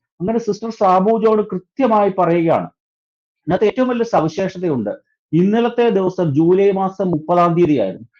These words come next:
ഈ ജൂലൈ മുപ്പതിന് ഒരു പ്രത്യേകതയുണ്ട്. എന്താണെന്നറിയോ?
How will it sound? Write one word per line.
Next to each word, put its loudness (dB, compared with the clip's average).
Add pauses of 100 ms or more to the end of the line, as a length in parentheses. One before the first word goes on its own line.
(160)
ഈ 0
ജൂലൈ 4
മുപ്പതിന് -2
ഒരു 0
പ്രത്യേകതയുണ്ട്. -2
എന്താണെന്നറിയോ? -2